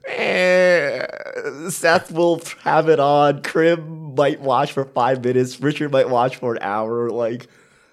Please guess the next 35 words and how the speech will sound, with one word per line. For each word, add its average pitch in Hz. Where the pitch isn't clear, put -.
that's -
pretty 370
bad, 52
right? 104
Like, 123
we 127
should 139
be 120
excited 98
to 90
watch, 53
right? 92
Like, 104
we 143
are 165
franchise 143
Magic 107
players. 92
We 104
don't 139
have 156
issues 110
following 113
the 104
board, 98
right? 120
We 113
know 113
what 135
the 131
game 98
is. 92
Like, 90
we 98
don't, 117